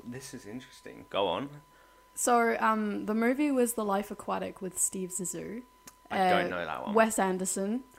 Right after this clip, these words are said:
Speaker 2: Very
Speaker 1: I
Speaker 2: good.
Speaker 1: don't think I've ever seen a Wes Anderson film.
Speaker 2: That's gonna change.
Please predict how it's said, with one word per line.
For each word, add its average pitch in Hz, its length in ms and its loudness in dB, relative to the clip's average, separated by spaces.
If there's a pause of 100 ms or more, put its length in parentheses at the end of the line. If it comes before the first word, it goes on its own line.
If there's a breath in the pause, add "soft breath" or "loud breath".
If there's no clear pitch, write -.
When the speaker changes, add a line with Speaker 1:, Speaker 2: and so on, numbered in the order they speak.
(440 soft breath)
Speaker 2:
Very 214 300 6
Speaker 1:
I 214 200 6
Speaker 2:
good. 190 100 4
Speaker 1:
don't 113 240 4
think 110 160 -2
I've 101 100 -2
ever 98 140 0
seen 101 180 -6
a 92 40 -6
Wes 87 200 -8
Anderson 85 380 -8
film. 73 240 -10 (260)
Speaker 2:
That's 277 320 8
gonna 160 180 -2
change. 190 640 -4